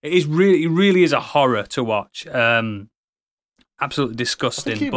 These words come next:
Speaker 2: went on
Speaker 1: it's
Speaker 2: one,
Speaker 1: a really
Speaker 2: uh,
Speaker 1: slick documentary.
Speaker 2: not when I, obviously when I was on there, but, uh, I think he went on, um, Canberra, my very first cruise ship. I think he did a, a trip on
Speaker 1: Oh,
Speaker 2: there
Speaker 1: I,
Speaker 2: or
Speaker 1: I met
Speaker 2: something.
Speaker 1: him when I was three-year-old. I've mentioned that before, but
Speaker 2: Imagine him being let loose
Speaker 1: no
Speaker 2: on a
Speaker 1: illicit
Speaker 2: cruise
Speaker 1: stories
Speaker 2: ship
Speaker 1: after
Speaker 2: for two
Speaker 1: that.
Speaker 2: weeks at sea.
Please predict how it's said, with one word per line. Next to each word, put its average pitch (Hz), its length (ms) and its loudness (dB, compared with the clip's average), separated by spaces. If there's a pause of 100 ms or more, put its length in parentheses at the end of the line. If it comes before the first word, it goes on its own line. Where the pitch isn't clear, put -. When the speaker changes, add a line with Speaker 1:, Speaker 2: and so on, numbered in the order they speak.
Speaker 2:
went 120 40 0
on 101 120 -4
Speaker 1:
it's 104 120 -2
Speaker 2:
one, 104 40 -4
Speaker 1:
a 104 120 0
really 135 160 0
Speaker 2:
uh, 127 40 -4
Speaker 1:
slick 127 500 -6
documentary. 120 580 -6
Speaker 2:
not 104 100 -4
when 113 80 0
I, 107 60 0
obviously 95 400 -4
when 92 140 -8
I 104 80 -4
was 85 160 -12
on 80 120 -14
there, 85 140 -12
but, 95 180 -10
uh, 98 180 -2
I - 40 -6
think 139 220 -18
he 143 80 -16
went 110 200 -8
on, 95 240 -8
um, 90 480 -8 (440)
Canberra, 113 400 -4
my 85 120 -6
very 92 220 -4
first - 300 -10
cruise 117 220 -10
ship. - 260 -10 (800)
I - 40 -20
think 92 180 -14
he 98 60 -10
did 90 160 -2
a, 90 100 -2 (160)
a - 40 -10
trip - 320 -6
on 95 140 -2
Speaker 1:
Oh, - 20 -4
Speaker 2:
there 90 100 2
Speaker 1:
I, - 120 2
Speaker 2:
or 185 60 0
Speaker 1:
I 175 160 0
met 208 160 0
Speaker 2:
something. - 160 0
Speaker 1:
him 143 40 0
when 139 140 0
I 147 40 0
was 143 280 -2 (100)
three-year-old. 151 580 2
I've 123 120 0
mentioned 143 360 -2
that 113 120 -4
before, 139 400 -2
but 107 260 -6
Speaker 2:
Imagine 110 320 -6
him 113 140 -4
being 90 180 -2
let 92 160 0
loose 98 320 -2
Speaker 1:
no 139 60 0
Speaker 2:
on 139 60 2
a - 40 0
Speaker 1:
illicit 135 240 -4
Speaker 2:
cruise 110 140 -2
Speaker 1:
stories 127 220 2
Speaker 2:
ship 120 80 -4
Speaker 1:
after 123 140 -8
Speaker 2:
for 127 60 -6
two 120 60 -4
Speaker 1:
that. 113 80 -2
Speaker 2:
weeks - 260 -6
at - 140 -18
sea. 82 240 -8